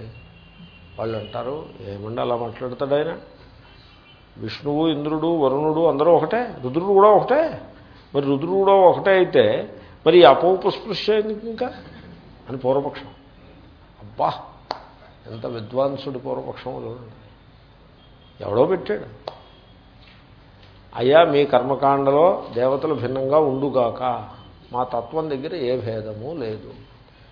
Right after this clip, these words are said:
నువ్వు అపౌపస్పృశ్య నువ్వు చేసుకో, మాకేం అభ్యంతరం లేదు. మాకు శ్మశానానికినూ యజ్ఞశాలకి తేడాయే లేదు.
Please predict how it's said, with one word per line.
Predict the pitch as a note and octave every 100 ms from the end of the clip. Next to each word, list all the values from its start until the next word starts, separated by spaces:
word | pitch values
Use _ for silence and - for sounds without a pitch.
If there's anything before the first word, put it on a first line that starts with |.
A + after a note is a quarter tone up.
| - -
నువ్వు | D3 D#3
అపౌపస్పృశ్య | C3+ E3 E3+ F3 - - - F#3+
నువ్వు | F3 D#3 D#3+
చేసుకో, | - G3
మాకేం | E3+ C#3 D3
అభ్యంతరం | E3 C#3 E3 E3+
లేదు. | D#3 C#3+
మాకు | C3 C#3
శ్మశానానికినూ | C3+ B2+ A2+ D#3 E3 E3+ E3 F3 F#3+ G3+ F3
యజ్ఞశాలకి | D3+ C3 B2+ E3 D#3+ E3 E3 E3
తేడాయే | D#3 D3 E3+ E3+
లేదు. | E3 D#3+